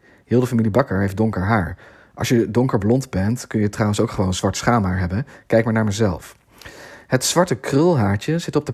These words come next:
plek waar Wolkers schrijft dat hij Olga beft en dat hij wil dat ze in zijn gezicht pist. Wat doet die schaamhaar juist daar? Ik wil het niet weten.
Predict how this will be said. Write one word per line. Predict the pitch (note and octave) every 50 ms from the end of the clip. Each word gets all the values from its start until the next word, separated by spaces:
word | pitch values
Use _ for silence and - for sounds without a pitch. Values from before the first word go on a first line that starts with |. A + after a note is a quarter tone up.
| - -
plek | - D#3+ D#3 D3+ - -
waar | - A#2 A#2+ B2 A#2+ G#2
Wolkers | G#2 C3 D#3+ F#3 F3+ - A2 G#2 -
schrijft | - - F#2+ F2+ G2+ A2 - - -
dat | - A#2 B2 -
hij | - A#2 A2 A2 -
Olga | - D3 D#3+ D#3+ - - F2+ F#2
beft | F2+ - G#2+ D#3 A#3 - - - - - _ - - - - -
en | - -
dat | - D3+ D3
hij | B2+ A2 G2 F#2 F#2
wil | G2 A#2 C3 D3+ F3 G#3+ B3+ C4+ - - - - - _ -
dat | - C#3+ F3+ -
ze | - - -
in | C#3 E3 D#3
zijn | C#3+ - C#3 C#3 C#3+ C#3 B2+
gezicht | - - G#2+ - - D3+ F#3 F3+ - - - _ _ _ -
pist. | - A#2+ G2 E2 - - - - _ - - - - - - _ _
Wat | - G2+ - F3+ A3+ - - - - _ -
doet | - D#3 F3+
die | - D3
schaamhaar | - - - E3+ F3+ F#3+ F3+ B2 G2+ F#2+ G#2 B2
juist | B2 B2+ C#3+ C#3 B2+ G2 F#2
daar? | C3+ E3+ E3+ A#2+ F2+ E2+ - - - - -
Ik | - A#2+ C3 A2+
wil | C3 E3 F3+
het | F3+ F#3 F#3 -
niet | B2 A#2+ D#3 - - - _ -
weten. | - A2 G#2+ F#2+ F2+ - - - -